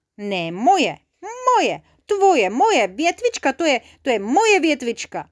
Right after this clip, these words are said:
A přitom se snažili ty větvičky olámat. No a to nemohl Žilka Pilka nechat jen tak. "To je moje větvička," zahromoval Žilka Pilka tak hlasitě,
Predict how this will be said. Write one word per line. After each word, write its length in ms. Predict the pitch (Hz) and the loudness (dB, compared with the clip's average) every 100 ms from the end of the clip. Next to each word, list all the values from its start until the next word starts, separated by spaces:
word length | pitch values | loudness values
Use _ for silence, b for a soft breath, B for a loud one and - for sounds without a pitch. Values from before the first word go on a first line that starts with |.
| _ - | _ -14
A 80 | |
přitom 320 | 202 254 330 392 | -10 -8 -6 -6
se 140 | 214 | -6
snažili 420 | - 220 214 339 | -6 -4 -2 -2
ty 140 | 330 196 | -2 -4
větvičky 520 | 190 247 226 - 214 | -4 -6 -10 -10 -6
olámat. 600 | 202 180 180 170 139 - _ _ _ _ | -4 -2 -2 -6 -12 -14 _ _ _ _
No 120 | 269 | -2
a 60 | 233 | -2
to 120 | 240 | -2
nemohl 280 | 220 220 233 | -6 -4 -4
Žilka 320 | 220 196 226 | -4 -4 -4
Pilka 300 | 220 196 226 | -6 -8 -8
nechat 300 | 202 180 220 | -10 -8 -8
jen 140 | 220 220 | -8 -6
tak. 400 | 202 156 - _ _ b b b b _ _ _ | -6 -6 -14 _ _ b b b b _ _ _
"To 180 | - 175 | -4 -2
je 260 | 165 170 170 | 0 -2 -4
moje 600 | 180 233 330 349 262 190 | -2 2 4 4 2 -2
větvička," 920 | 180 180 - 180 160 - - 170 143 _ _ - | -4 -8 -10 -12 -12 -16 -12 -14 -14 _ _ -12
zahromoval 840 | 180 180 160 247 254 277 302 330 | -6 -6 -2 -2 0 2 0 0
Žilka 400 | 277 233 226 262 | 0 -2 0 -2
Pilka 400 | 254 220 208 247 | 0 -2 -2 -4
tak 240 | 349 349 | -4 -4
hlasitě, 960 | 320 302 269 - 240 - - 156 147 | -2 0 -2 -4 -6 -8 -8 -8 -8